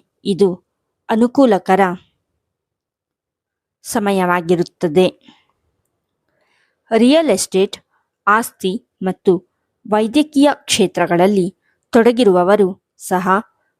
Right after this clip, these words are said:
ಗಮನಾರ್ಹ ಲಾಭವನ್ನು ಪಡೆಯಬಹುದು. ಈ ವಿಡಿಯೋ ನಿಮಗೆ ಇಷ್ಟವಾಗಿದ್ದಲ್ಲಿ ಲೈಕ್ ಮಾಡಿ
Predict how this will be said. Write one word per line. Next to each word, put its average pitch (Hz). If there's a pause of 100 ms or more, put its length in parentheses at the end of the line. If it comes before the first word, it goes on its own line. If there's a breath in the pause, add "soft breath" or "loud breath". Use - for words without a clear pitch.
ಗಮನಾರ್ಹ 220 (280)
ಲಾಭವನ್ನು 190 (1500)
ಪಡೆಯಬಹುದು. 185 (2500)
ಈ 302
ವಿಡಿಯೋ 196 (220)
ನಿಮಗೆ 185 (500)
ಇಷ್ಟವಾಗಿದ್ದಲ್ಲಿ 190 (880)
ಲೈಕ್ 214
ಮಾಡಿ 180